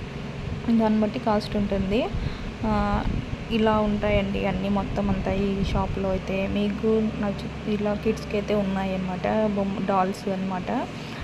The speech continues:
ఇలా ఫ్రాక్స్ ఇక్కడ వచ్చి మనకి అన్నీ దొరుకుతాయి, ఆ, రీజనబుల్ కాస్ట్‌కే అనమాట. ఈ టాప్స్ వచ్చి మనకి టూ థర్టీ, టూ థర్టీ and ఇది వచ్చి ఫైవ్,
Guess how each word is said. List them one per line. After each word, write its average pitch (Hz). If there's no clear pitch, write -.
ఇలా 214
ఫ్రాక్స్ 202
ఇక్కడ 202
వచ్చి 208
మనకి 208
అన్నీ 196
దొరుకుతాయి, 208
ఆ, 208
రీజనబుల్ 208
కాస్ట్‌కే 202
అనమాట. 190
ఈ 226
టాప్స్ 202
వచ్చి 214
మనకి 214
టూ 220
థర్టీ, 208
టూ 214
థర్టీ 208
and 202
ఇది 202
వచ్చి 190
ఫైవ్, 196